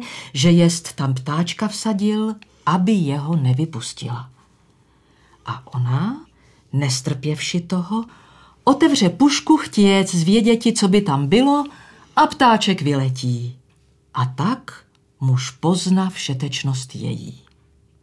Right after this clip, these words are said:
O druhé takto pravě,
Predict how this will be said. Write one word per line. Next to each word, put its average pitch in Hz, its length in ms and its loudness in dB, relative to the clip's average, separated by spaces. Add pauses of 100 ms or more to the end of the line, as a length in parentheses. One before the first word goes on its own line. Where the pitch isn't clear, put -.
(2250)
O 185 100 4
druhé 202 480 6
takto 156 320 -2
pravě, 160 800 2